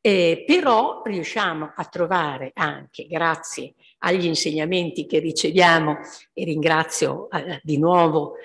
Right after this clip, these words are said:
la dottoressa Ghetti, il dottor Piovan, il dottor Pegoraro e la dottoressa Bevilacqua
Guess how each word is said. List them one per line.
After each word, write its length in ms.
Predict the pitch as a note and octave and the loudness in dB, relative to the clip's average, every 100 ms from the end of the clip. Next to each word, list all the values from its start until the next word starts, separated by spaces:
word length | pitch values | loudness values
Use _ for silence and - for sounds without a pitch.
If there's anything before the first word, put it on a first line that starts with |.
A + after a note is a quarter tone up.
| - _ | -20 _
la 120 | C3+ | -10
dottoressa 480 | D3 - D3+ - B2 | -10 -4 0 0 0
Ghetti, 440 | D3+ F#3 F#3 D#3 | 2 2 0 -10
il 160 | D3 _ | -14 _
dottor 360 | F#3+ D3+ D3+ - | -8 -6 -6 -6
Piovan, 600 | D3+ D3 E3+ F3+ E3 D3+ - _ _ _ _ | -4 0 2 2 0 -6 -12 _ _ _ _
il 160 | D3+ | -8
dottor 200 | D#3+ D#3 | -4 -4
Pegoraro 720 | - D#3+ D3 D#3 F#3+ F3+ D3 - - - _ _ | 0 2 2 4 4 4 0 -6 -16 -20 _ _
e 120 | D3+ | -12
la 80 | C#3+ | -12
dottoressa 440 | D3 D#3 D#3+ - | -10 -4 -2 -2
Bevilacqua 800 | C#3 D3 B3 F#3+ G#3 - C#4+ D4+ | -2 -2 0 0 -2 -4 -4 -4